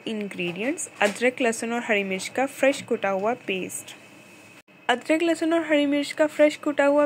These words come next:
paste जो हमने इसमें शामिल किया है, जब उसकी प्यारी सी खुशबू आने लगे, वो जो है उसकी smell अदरक लहसुन की ख़त्म हो जाए तो इसमें शामिल कर देंगे टमाटर। टमाटर जो हैं तीन medium size के।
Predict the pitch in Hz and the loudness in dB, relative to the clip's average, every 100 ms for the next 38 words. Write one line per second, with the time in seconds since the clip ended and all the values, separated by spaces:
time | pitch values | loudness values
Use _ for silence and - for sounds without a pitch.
0 | 285 - 240 262 285 269 262 269 277 277 | 0 -2 0 0 0 2 2 -2 0 -2
1 | 262 214 214 233 - 269 262 262 262 254 | 0 0 -2 -4 0 4 4 4 2 0
2 | 240 226 262 240 233 214 220 226 226 226 | -8 -6 -6 2 4 4 2 -6 -8 -8
3 | - - 277 269 269 269 262 262 277 - | -6 0 2 2 2 2 0 0 -4 -6
4 | - - - - 220 220 233 240 254 - | -18 -18 -18 -18 -4 4 6 6 4 -4
5 | - - - 247 247 240 233 233 240 - | -20 -18 -6 0 2 4 2 0 -6 0
6 | 233 233 233 214 226 233 226 226 240 233 | 0 2 0 0 -2 -2 -4 -6 -4 0
7 | 214 247 277 277 262 254 262 - 262 262 | 0 0 0 2 2 2 -2 -4 -4 -2
8 | 220 208 220 214 202 214 233 247 220 175 | -2 -2 -2 -4 -4 -4 -4 -4 -6 -6
9 | 180 254 415 - - - - 226 202 208 | -2 -4 -4 -16 -20 -16 -6 0 0 2
10 | 262 269 294 294 294 302 277 247 202 208 | 0 2 0 4 2 2 0 0 -4 -4
11 | 208 - 226 240 - 320 | -6 -4 -4 -4 -4 -2